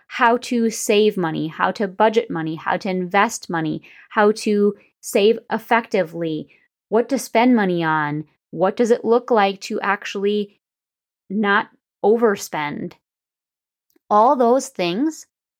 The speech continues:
are what's determining how you feel about money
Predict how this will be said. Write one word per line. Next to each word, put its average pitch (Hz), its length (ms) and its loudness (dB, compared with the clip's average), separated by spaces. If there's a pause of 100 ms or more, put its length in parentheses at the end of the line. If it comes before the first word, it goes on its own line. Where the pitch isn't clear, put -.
(120)
are 208 140 0
what's 208 380 0
determining 226 920 -2 (880)
how 226 200 0
you 285 180 2
feel 233 280 2
about 214 200 0
money - 360 -6